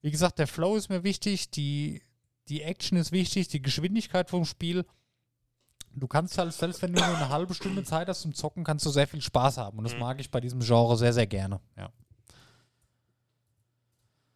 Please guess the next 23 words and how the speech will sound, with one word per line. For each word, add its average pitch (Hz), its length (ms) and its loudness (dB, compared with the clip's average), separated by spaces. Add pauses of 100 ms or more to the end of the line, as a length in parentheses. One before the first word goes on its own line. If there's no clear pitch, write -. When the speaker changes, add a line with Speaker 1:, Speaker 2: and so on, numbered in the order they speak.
(1400)
Speaker 1:
Ja. 196 100 2 (2750)
Und 143 140 -2
was 160 140 4
habe 190 100 4
ich 190 80 -2
noch 214 120 -2
aufgeschrieben? 214 760 -2
DayZ 190 520 0
Frostline. 147 720 -2
Kommt 156 200 -2
ein 156 60 2
neues 165 260 6
Add-on 175 280 2
für 160 140 -2
DayZ 143 460 0
raus. 117 280 -6
Finde 180 200 -2
ich 180 60 6
auch 180 100 8
ein 170 80 2
bisschen 135 200 0
strange 123 480 -6
irgendwie. 123 280 -10